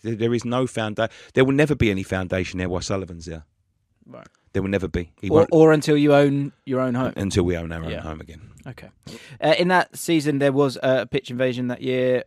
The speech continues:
Speaker 2: Uh, it was, it was after a three nil defeat to Burnley.
Speaker 1: <laughs>
Speaker 2: And actually, what's interesting is that you were only in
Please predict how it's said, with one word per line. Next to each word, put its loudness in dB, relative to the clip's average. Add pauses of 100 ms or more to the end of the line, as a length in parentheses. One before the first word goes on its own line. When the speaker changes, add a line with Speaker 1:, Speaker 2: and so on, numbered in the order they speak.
(100)
Speaker 2:
Uh, -18
it -16
was, -16
it -14
was -12
after -10
a -18
three -8
nil -4
defeat -12
to -20
Burnley. -6 (440)
Speaker 1:
<laughs> -10
Speaker 2:
And -8 (320)
actually, -6
what's -6
interesting -10
is -20 (140)
that -8
you -4
were 0
only -2
in -4